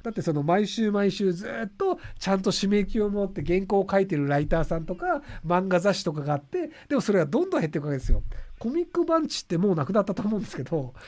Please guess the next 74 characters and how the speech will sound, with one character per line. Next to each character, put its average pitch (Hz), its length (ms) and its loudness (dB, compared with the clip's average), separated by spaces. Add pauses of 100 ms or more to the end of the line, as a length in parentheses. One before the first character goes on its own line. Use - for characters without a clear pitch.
(180)
そ 302 100 0
う 320 40 6
い - 20 6
う 285 60 2
漫 254 180 8
画 247 100 8
雑 254 160 4
誌 - 120 -6
と 151 40 -4
か、 233 300 4
飛 - 180 -4
鳥 220 140 2
新 254 220 0
社 180 120 2
が 151 80 2
出 147 100 2
し - 60 -6
た 151 100 0
漫 156 180 2
画 170 100 2
雑 175 80 0
誌 - 80 -6
と 151 80 -8
か 139 60 -8
も 135 80 -10
な 143 80 -4
く 170 60 -6
な 202 100 -2
っ - 20 -14
て 202 80 -4
る 185 60 -4
と 202 60 -4
思 202 100 -2
う - 0 -
ん - 20 -2
で - 40 -16
す - 20 -10
け 151 80 -6
ど、 190 320 0
な 330 60 0
の - 20 2
で 254 100 0
残 294 240 -2
念 392 140 0
な 392 100 0
が 254 80 2
ら 156 260 2
真 185 280 0
面 330 160 2
目 330 40 0
で 339 120 0
あ 339 80 2
る 311 100 0
こ 185 140 -2
と 165 100 -2
よ 139 180 0
り、 156 380 2
人 - 280 -4
が 311 120 2
お 302 100 -2
金 311 280 0
を 311 100 -2
払 285 280 0
い 294 80 0
た 302 120 -2
く 302 140 -4
な 240 160 2
る 220 80 0
よ 196 100 2
う 170 40 0
な 160 100 -2
価 220 160 -2
値 226 100 -4
を 175 100 2